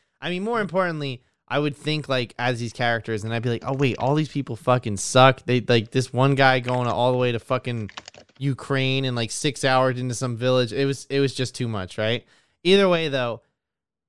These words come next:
after that season, I watched that. I haven't gone back, but I know there's people who, like, now crave junk T V <laughs> who are just like, "This is great."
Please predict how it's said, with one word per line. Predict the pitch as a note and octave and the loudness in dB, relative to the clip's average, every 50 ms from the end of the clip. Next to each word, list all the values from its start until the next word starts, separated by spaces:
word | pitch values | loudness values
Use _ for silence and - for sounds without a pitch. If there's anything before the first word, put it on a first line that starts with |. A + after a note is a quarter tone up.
| _ _ _ _ _ _ _ - | _ _ _ _ _ _ _ -8
after | B2+ C#3 D#3 - F3+ F3+ | -6 -6 -4 -4 -4 -2
that | F3 E3+ D#3+ - | -2 -2 -2 -4
season, | - D#3 D3+ D#3 D3 E3+ F3 F3 F3 E3 D3+ _ _ _ _ _ | -6 -6 -6 -6 -6 -6 -6 -6 -8 -10 -12 _ _ _ _ _
I | A#2 B2 | -6 -4
watched | B2+ C3 C3 C#3 - - | -2 -2 -2 -2 -4 -4
that. | D#3+ D#3 D#3 - | -4 -4 -4 -4
I | C3 | -8
haven't | B2+ - C3+ D3+ D#3 D#3 D#3 C#3+ | -8 -6 -4 -4 -4 -4 -4 -6
gone | B2 C3+ C3 C3 B2+ | -4 -4 -4 -4 -4
back, | A#2 A#2 A#2 B2 C3+ C#3+ - _ _ _ _ _ _ _ _ _ _ _ | -4 -4 -4 -4 -4 -6 -10 _ _ _ _ _ _ _ _ _ _ _
but | C#3+ C#3+ C3+ C3 - _ _ _ _ _ _ _ _ | -4 -4 -4 -4 -8 _ _ _ _ _ _ _ _
I | - C3 C#3+ | -6 -6 -4
know | C#3 D3 D3 C#3+ | -2 -2 -2 -2
there's | C#3+ C#3 C3+ | -2 -4 -4
people | - D3 C#3+ B2+ B2+ C3 | -4 -6 -6 -6 -6 -8
who, | A#2 B2 B2+ A#2+ A2+ A2 - - _ _ A2+ | -8 -6 -6 -8 -8 -10 -12 -14 _ _ -8
like, | B2 A#2+ A2 - B2+ | -8 -8 -6 -6 -6
now | C#3 C3+ B2 A#2+ | -4 -4 -4 -6
crave | - - - B2+ B2 A#2 A2 G2 - - _ _ _ _ _ _ _ _ | -6 -8 -8 -6 -6 -6 -6 -8 -10 -14 _ _ _ _ _ _ _ _
junk | - B2 A2 G#2+ G2+ | -10 -10 -10 -10 -10
T | - - G#2 G2 | -12 -14 -14 -12
V | G2 G2+ - - B2+ A2+ A2 | -12 -12 -12 -10 -10 -10 -10
<laughs> | - | -12
who | - - A#2 | -12 -8 -8
are | C3+ A#2 | -8 -6
just | A2 C3 C3 A#2+ - | -6 -6 -6 -6 -4
like, | B2+ B2+ A#2+ | -6 -6 -4
"This | C3 G3 G#3 F3 | -4 -6 -6 -6
is | D3 B2+ A#2+ | -6 -6 -6
great." | G#2 B2 C#3 D#3 F#3 D#3+ G#2+ | -6 -4 -4 -2 -2 -4 -6